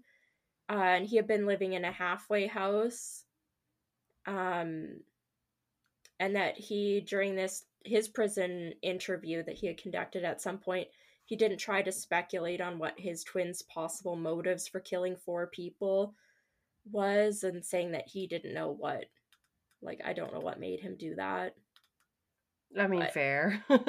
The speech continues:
Speaker 1: Yeah.
Speaker 2: Yeah. You can't, can't really
Speaker 1: Um,
Speaker 2: expect to know, especially if they're not close,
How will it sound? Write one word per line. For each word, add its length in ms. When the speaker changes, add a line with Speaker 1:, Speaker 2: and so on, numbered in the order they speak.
Speaker 1:
Yeah. 460
Speaker 2:
Yeah. 420
You 80
can't, 280
can't 200
really 200
Speaker 1:
Um, 0
Speaker 2:
expect 480
to 100
know, 600
especially 480
if 80
they're 140
not 340
close, 720